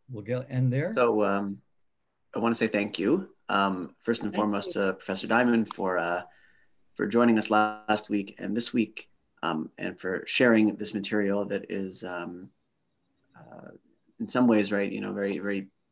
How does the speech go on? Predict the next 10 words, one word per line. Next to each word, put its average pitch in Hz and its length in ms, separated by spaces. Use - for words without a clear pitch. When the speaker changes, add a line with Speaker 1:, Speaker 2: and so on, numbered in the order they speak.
Speaker 2:
pain-inducing, 104 800
um, 92 420
because 98 320
we, 92 400
we 104 140
know 101 100
the 95 100
tragedy 101 520
that, 98 240
that 95 160